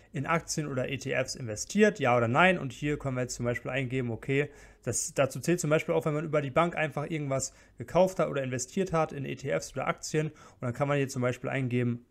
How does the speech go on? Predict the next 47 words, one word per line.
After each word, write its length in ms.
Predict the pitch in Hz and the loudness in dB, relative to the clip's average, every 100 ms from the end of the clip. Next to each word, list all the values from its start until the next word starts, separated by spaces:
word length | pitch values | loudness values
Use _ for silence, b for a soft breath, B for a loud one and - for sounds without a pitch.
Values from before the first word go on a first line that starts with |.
| - | -2
eins 260 | 143 131 - | 0 0 -4
bis 160 | 117 | -4
zehn 180 | - 170 | 0 0
Transaktionen, 760 | - 147 135 139 - 139 135 123 | 0 -2 -2 -6 -6 -2 0 2
mehr 120 | 120 | 2
als 140 | 120 | 0
einundzwanzig. 760 | 127 113 - 139 143 139 127 - B B B | -2 -4 -2 -2 -2 -4 -4 -8 B B B
Und 280 | B 117 117 | B -4 0
ja, 100 | 117 | 0
das 180 | 113 - | -2 -4
gebt 160 | 147 139 | -6 -4
ihr 100 | 131 | -4
einfach 320 | 127 120 - b b | -2 -4 -6 b b
so 240 | 123 131 | -6 -2
ein, 320 | 143 127 123 117 | 0 0 -2 -4
wie 100 | 123 | -6
es 240 | 123 - | -6 -6
euch 240 | 131 117 | -4 -4
eben 220 | 127 113 107 | -6 -8 -2
passt, 240 | 151 - | -2 -2
beziehungsweise 600 | 120 - 127 117 117 110 | -8 -6 -6 -4 -4 -4
wie 60 | 120 | -6
es 120 | 117 | -8
auch 140 | 123 | -8
der 160 | 127 113 | -6 -2
Realität 420 | 117 113 - 143 | -2 -2 -6 -8
entspricht. 460 | 120 - 165 170 147 | -8 -4 -2 -2 -4
Als 140 | 127 | -6
Beispiel 360 | 127 123 - 110 | -2 -2 -4 -6
hier 220 | 110 117 B B B B - | -4 -4 B B B B -6
elf 340 | 139 127 - | -2 -2 -4
bis 180 | 113 - | -6 -4
zwanzig 380 | - 127 123 117 | -2 -2 -2 -6
Transaktionen. 800 | - 113 110 - - 185 180 180 B B B | -6 -6 -6 -4 2 4 4 0 B B B
Dann 160 | 120 123 | 0 0
geht's 180 | 120 139 | 2 6
weiter 300 | 165 170 135 | 6 6 0
und 120 | 127 | -4
zwar, 460 | - 123 131 131 117 | -2 2 2 0 -2
wie 140 | 175 | 0
oft 180 | 160 - | 0 0
hast 260 | 147 - | -4 -4
du 100 | 143 | -8
in 200 | 139 120 | -6 -6
Contracts 560 | - 151 160 - 139 - | -4 -4 -4 -4 -4 -4
for 140 | 147 | -4
Difference 580 | 143 160 - 147 147 - | -2 -2 -2 -2 -2 -6